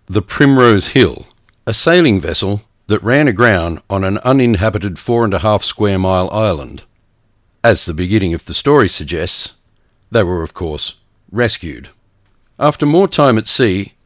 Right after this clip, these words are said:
surviving a bout of malaria, spending some time in Canada as a gold prospector, then a cowboy, and then a hobo, he would return to the ocean and eventually, in nineteen hundred,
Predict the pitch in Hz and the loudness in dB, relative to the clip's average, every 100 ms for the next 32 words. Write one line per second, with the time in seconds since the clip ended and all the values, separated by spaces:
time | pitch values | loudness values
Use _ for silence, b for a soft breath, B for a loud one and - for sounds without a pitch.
0 | _ _ - 120 104 117 110 101 87 110 | _ _ -4 0 2 2 2 -2 0 -2
1 | 95 87 85 113 127 82 85 - b b | -2 -6 -4 0 0 0 -6 -10 b b
2 | b b b - - 170 160 127 117 107 | b b b -6 0 2 2 0 -2 0
3 | 127 110 98 92 135 120 92 90 92 95 | 0 0 -2 -2 -2 0 -2 -2 -4 -4
4 | 87 80 117 135 - - 113 - 110 - | -6 -2 0 0 0 -2 -2 -2 -4 -2
5 | 113 107 _ - 92 113 - 127 123 87 | -6 -6 _ -8 -4 -4 -2 0 0 0
6 | 90 92 - _ _ _ _ _ 104 92 | -4 -6 -12 _ _ _ _ _ -6 -4
7 | 85 78 73 139 113 67 67 82 _ _ | -2 -4 2 4 4 -2 -10 -14 _ _
8 | _ _ _ _ _ 127 123 117 113 - | _ _ _ _ _ -2 -2 -2 -2 2
9 | 170 147 101 90 82 87 92 95 _ _ | 2 2 0 0 -2 -4 -6 -6 _ _
10 | _ _ 107 117 147 165 - 85 80 101 | _ _ -4 0 2 0 -2 -6 -6 -4
11 | 101 117 113 104 90 143 110 76 90 | -2 0 -2 -2 -2 0 -2 -6 -12